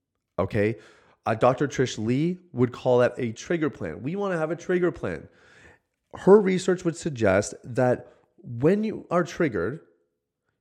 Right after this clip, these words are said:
you have three seconds to respond appropriately, or you will stack the odds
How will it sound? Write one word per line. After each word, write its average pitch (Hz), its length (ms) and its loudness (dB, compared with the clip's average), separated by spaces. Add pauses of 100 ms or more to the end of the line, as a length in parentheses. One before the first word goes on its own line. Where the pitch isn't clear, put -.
you 160 180 -4
have 185 340 -4
three 220 380 -6
seconds 160 640 -8
to - 160 -8
respond 160 460 -2
appropriately, 113 840 -4 (880)
or 180 460 2 (540)
you 139 220 -8
will 143 120 -2
stack 160 420 -2
the 160 120 -4
odds 117 280 0